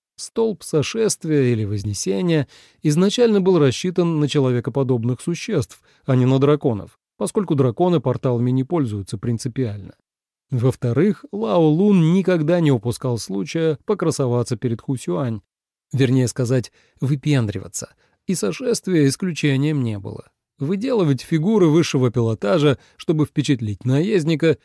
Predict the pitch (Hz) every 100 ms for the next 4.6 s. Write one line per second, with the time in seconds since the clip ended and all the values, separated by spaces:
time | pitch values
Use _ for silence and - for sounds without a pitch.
0 | _ _ 202 - 226 127 117 113 117 104
1 | 101 120 - 135 113 110 - 123 117 -
2 | 175 147 123 _ _ _ _ 196 160 113
3 | - 107 113 113 131 123 - 123 110 107
4 | 107 98 98 95 98 147